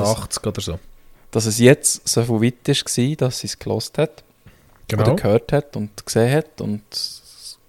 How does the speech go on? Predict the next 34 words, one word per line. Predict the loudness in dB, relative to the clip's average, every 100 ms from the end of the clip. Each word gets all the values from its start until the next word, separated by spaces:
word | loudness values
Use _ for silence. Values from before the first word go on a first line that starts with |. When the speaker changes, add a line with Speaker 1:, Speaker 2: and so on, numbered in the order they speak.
| _ _ _ -4
Speaker 1:
cool | 0 0
gefunden | 0 -2 0 2
hat. | 2 0 -4
Und | -2 0
dann |
können | 2 2
wir | 2
unsere | -2 -2 -4 -8 -20 _
Zuhörenden | 0 4 6 6 4 0
auch | 2 4
informieren. | 4 2 -2 -2 0 2 0 -2
Und | -4 2
dann | 2
wissen | 4 0 -4
sie, | -4
wie | -4
viele | 0 0
Folgen | 2 0 0 -2
dass | -4 -6
sie |
dann | 0 2
effektiv | 2 -4 -8 -4 -4 -6 -16 _ _ _ _ _ _ -20 -2
zurück | 0 0 -6 -4
wird | -4 -2
sein. | -4 -6 -10 -18 _
Speaker 2:
Also | 0 2
ich | 4
hoffe, | 2 0 -6 -4
ich | 0
hoffe | 0 -2 -4 -6
schwer, | -4 -4 -4
dass | -6 -6 -4
sie |
es | -4